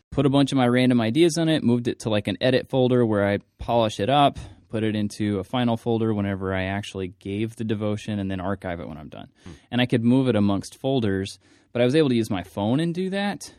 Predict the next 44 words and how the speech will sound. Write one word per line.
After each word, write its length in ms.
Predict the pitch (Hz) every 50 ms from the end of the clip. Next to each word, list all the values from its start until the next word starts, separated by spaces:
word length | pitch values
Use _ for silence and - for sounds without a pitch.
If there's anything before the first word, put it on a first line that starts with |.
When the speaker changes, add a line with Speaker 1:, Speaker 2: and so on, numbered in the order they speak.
| _ _ -
Speaker 1:
which 360 | 131 131 123 - - - - -
was 200 | 127 135 123 -
kind 240 | - - 220 247
of 80 | 269 202
a 60 | 151
big 440 | 120 113 113 - 127 120 117 107 104
deal 320 | - 113 113 117 113 110
for 180 | 107 - - 104
me 400 | 101 98 101 101 98 95 95 95 _ _ _ _ _ _ _ _ _
in 140 | - 110 104
that 160 | 104 107 -
scenario, 360 | - - 117 110 110 113 110
because 200 | 104 110 - 117
I 40 | 107
really 460 | 104 104 104 104 120 123 123 120 117
don't 180 | 107 107 104 -
like 200 | 101 98 95 -
having 580 | - 101 98 98 95 98 95 90 90 92 101 - _ _ - - _ _ _ _ -
my 120 | 101 98 90
laptop 580 | 90 101 107 117 - _ - 131 123 123 -
open 380 | - 120 123 120 - 131 123 113
whenever 360 | 107 104 104 98 95 98 92
I'm 360 | 92 92 92 95 98 104 104 _ _ -
presenting 560 | - 104 95 104 101 104 107 - 139 135 135
like 220 | 131 127 131 -
that 280 | - 135 131 139 131 - - -
or 120 | 98 92
talking 460 | - - 101 92 107 - 131 131 135 135
in 140 | 131 131 127
that 180 | 127 123 -
form. 260 | - 131 131 131 131 -
Speaker 2:
Right. 220 | 87 80 73 69 - - -
Speaker 1:
'Cause 120 | 139 120
it 220 | 123 117 - _ -
puts 180 | - 139 -
kind 180 | - - 120 110
of 60 | 101
this 100 | 98 95 98
barrier 460 | 92 98 98 98 101 107 110 110 104
between 340 | 101 98 - - 107 101 98
me 120 | 101 98
and 80 | 92 95
other 140 | 95 95
people. 320 | - - 101 - - 120